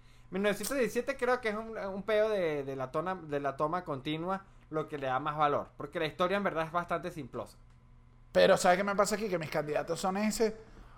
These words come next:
Speaker 2: Ojo ahí, mira, ojo al dato. Soy como un bicho de caballo, pero ojo a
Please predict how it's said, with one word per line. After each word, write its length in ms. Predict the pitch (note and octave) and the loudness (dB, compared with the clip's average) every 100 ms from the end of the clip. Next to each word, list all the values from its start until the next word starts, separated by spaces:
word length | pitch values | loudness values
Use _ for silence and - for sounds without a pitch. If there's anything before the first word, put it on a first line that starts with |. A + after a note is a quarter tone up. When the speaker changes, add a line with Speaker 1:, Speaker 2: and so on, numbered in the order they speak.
| - G3 | 6 10
Speaker 2:
Ojo 300 | G#3+ G3 A#3 | 10 12 12
ahí, 180 | A3 | 12
mira, 220 | F#3+ G3 F#3+ | 10 6 10
ojo 180 | G3+ A3 | 10 10
al 120 | A3+ | 10
dato. 400 | G#3+ F#3 C#3 - | 10 8 4 -6
Soy 180 | - D#3+ | -8 -8
como 180 | D#3+ F#3 | -6 -6
un 140 | F3 | -4
bicho 220 | E3 E3 G3 | -6 2 2
de 80 | |
caballo, 400 | F#3+ D3+ D3+ E3 | 4 4 4 4
pero 340 | E3+ E3 C#3+ A#2+ - - - | 4 4 2 -4 -12 -20 8
ojo 320 | A3+ B3 | 12 12
a 40 | B3 | 12